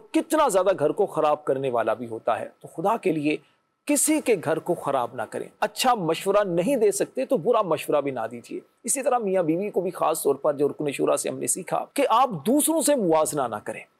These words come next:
شوہر دوسروں سے موازنہ نہ کرے، اسی طرح جو بیوی ہے وہ بھی دوسروں سے موازنہ نہ کرے۔ ہنسی خوشی زندگی گزاریں،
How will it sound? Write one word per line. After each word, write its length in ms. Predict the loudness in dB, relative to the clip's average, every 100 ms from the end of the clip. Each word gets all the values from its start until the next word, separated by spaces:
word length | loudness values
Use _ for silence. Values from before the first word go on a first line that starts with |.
| _ _ _
شوہر 380 | -2 2 4 4 2
دوسروں 500 | 0 2 4 6 4
سے 140 | 4 4
موازنہ 340 | 4 4 2
نہ 180 | 2 4
کرے، 260 | 4 2 -2 -4
اسی 220 | -2 2
طرح 300 | 4 4 2 -4 -20 -4
جو 140 | -2
بیوی 420 | 0 -2 -2 2 2
ہے 160 | 2 0
وہ 100 | 0
بھی 120 | 2 2
دوسروں 400 | 2 0 2 2
سے 120 | 0
موازنہ 400 | 2 0 0 -4
نہ 180 | -6 -8
کرے۔ 160 | -10 -14 -20 _ -20 _ -8 -4
ہنسی 280 | -2 0 0
خوشی 320 | -2 -2 -2
زندگی 400 | -2 -4 -2 0
گزاریں، 460 | 2 2 2 -2